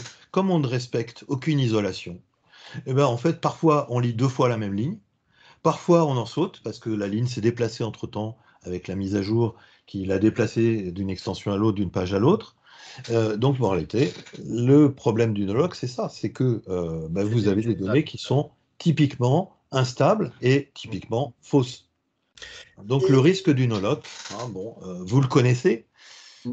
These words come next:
Speaker 1: vous prenez le risque ou vous le prenez pas, mais vous savez que vous n'avez aucune garantie de cohérence. C'est
Speaker 2: J'ai
Speaker 1: le verrou et l'isolation qui permet la cohérence.
Speaker 2: j'ai
Speaker 1: Ok ?
Speaker 2: une question, Arian.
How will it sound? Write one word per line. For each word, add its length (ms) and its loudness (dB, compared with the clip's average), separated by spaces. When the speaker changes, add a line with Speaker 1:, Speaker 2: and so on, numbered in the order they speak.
Speaker 1:
vous 180 0
prenez 320 4
le 80 4
risque 280 0
ou 60 0
vous 120 0
le 80 -2
prenez 240 -4
pas, 240 -2
mais 100 0
vous 140 0
savez 340 -2
que 320 2
vous 140 -2
n'avez 380 0
aucune 360 0
garantie 440 -2
de 100 -2
cohérence. 840 -2
C'est 400 0
Speaker 2:
J'ai 120 -10
Speaker 1:
le 140 4
verrou 600 6
et 140 2
l'isolation 600 -4
qui 140 -12
permet 240 -6
la 100 -6
cohérence. 580 -12
Speaker 2:
j'ai 80 -4
Speaker 1:
Ok ? 120 -4
Speaker 2:
une 100 -2
question, 440 -10
Arian. 440 -4